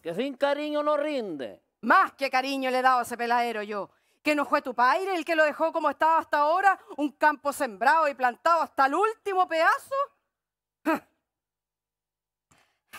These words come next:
Speaker 2: Sí, son dos días nomás los que vamos a estar allá arriba.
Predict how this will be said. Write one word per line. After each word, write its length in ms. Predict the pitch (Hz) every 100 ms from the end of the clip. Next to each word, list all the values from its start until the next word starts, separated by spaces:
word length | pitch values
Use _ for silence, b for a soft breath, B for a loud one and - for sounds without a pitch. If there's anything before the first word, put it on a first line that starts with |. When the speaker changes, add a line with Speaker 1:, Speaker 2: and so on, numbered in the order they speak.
| - _ _ _ _ _ _ - - _ _ _ _ _ _ _ _ _ _ _ _ _ _ _ -
Speaker 2:
Sí, 160 | 269
son 220 | 240 233
dos 180 | 214 220
días 280 | 196 302 302
nomás 340 | 247 247 311 294
los 80 | 254
que 100 | 262
vamos 200 | 339 254
a 20 |
estar 160 | 311
allá 200 | 330 254
arriba. 640 | 240 294 415 370 - -